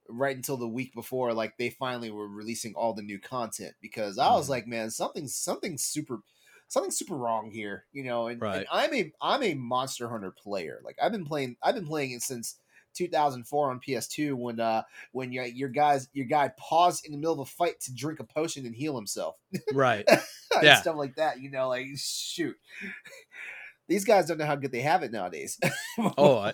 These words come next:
Speaker 2: I, I've played, I've played a couple of 'em on the D S, but not, not extensively.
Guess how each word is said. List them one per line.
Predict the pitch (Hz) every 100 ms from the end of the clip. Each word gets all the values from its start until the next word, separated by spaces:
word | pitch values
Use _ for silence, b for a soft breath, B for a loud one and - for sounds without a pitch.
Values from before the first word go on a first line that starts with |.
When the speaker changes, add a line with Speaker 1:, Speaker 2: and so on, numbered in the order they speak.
| -
Speaker 2:
I, | 214 139 - -
I've | - 196 196 359 -
played, | 202 196 190 180 175 165
I've | - 147
played | - 208
a | 170
couple | - 185 202 190
of | 170
'em | 170
on | 160 147
the |
D | 127 135 131
S, | 123 -
but | 123
not, | 120 123 127 123 -
not | 131 117
extensively. | - - 135 127 123 117 123 123 127